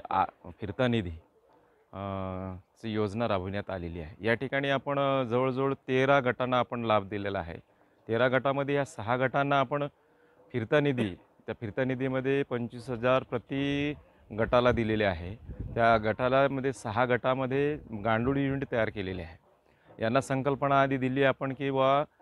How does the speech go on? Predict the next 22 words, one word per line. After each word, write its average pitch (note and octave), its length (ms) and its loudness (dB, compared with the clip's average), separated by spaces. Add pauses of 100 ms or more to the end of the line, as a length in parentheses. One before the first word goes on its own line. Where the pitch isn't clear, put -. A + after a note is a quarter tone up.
(240)
येणाऱ्या B2+ 400 4
काळात B2+ 400 4
रासायनिक C3 460 -2
खताचा C3 600 -4
वापर B2+ 400 0
आपल्याला C3 340 0
दहा A2 180 2
टक्क्यानं B2+ 380 -6
कमी B2 260 -6
करायचा B2+ 420 0
आणि C3 140 -2
रासायनिक A#2 440 -4
खताचे B2+ 520 -4
भाव B2 340 2
हे D3 220 0
गगनाला A#2+ 420 0
भिडल्यामुळे G#2+ 500 0
आणि A#2 260 -2 (420)
रासायनिक B2 420 0
खतामुळे B2+ 580 0 (400)
जमिनीचा B2+ 440 -2
पोत C3 220 -4